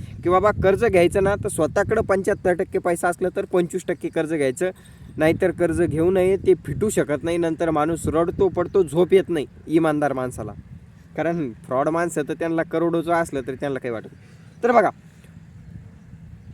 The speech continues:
असा विषय झाला. आता एक बकरी आपल्याकडं already होती ही म्हणू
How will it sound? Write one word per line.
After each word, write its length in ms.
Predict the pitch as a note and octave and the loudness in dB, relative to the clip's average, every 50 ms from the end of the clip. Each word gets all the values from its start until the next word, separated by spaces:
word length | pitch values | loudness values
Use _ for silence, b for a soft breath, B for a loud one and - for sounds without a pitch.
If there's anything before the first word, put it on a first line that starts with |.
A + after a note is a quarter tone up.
| - - - - - - - | -20 -20 -20 -20 -18 -14 -12
असा 200 | - - - A3 | -6 -2 0 2
विषय 240 | G#3+ G#3+ G#3 A#3+ G3+ | 2 2 2 2 4
झाला. 200 | F3+ D#3 D#3 D#3 | 4 4 4 4
आता 280 | D#3 - G3 G3+ G#3 - - E3 | 2 2 2 2 2 2 2 6
एक 200 | E3+ G3 F#3 F3+ | 6 6 6 6
बकरी 240 | F#3+ F#3 - G3 | 2 2 4 6
आपल्याकडं 500 | G#3 F#3+ E3+ F#3 F#3+ F3+ F#3+ G3+ F#3+ F3 | 6 6 6 4 2 2 4 4 6 6
already 260 | F3 F3 F3 F#3 F#3 G3 | 6 6 4 6 6 6
होती 220 | F3+ D#3+ C3+ F3 | 6 6 2 -4
ही 160 | F3 D3+ F#3 | -6 -4 -2
म्हणू 260 | F#3+ G3 F#3+ E3+ B2+ | 0 0 0 0 -2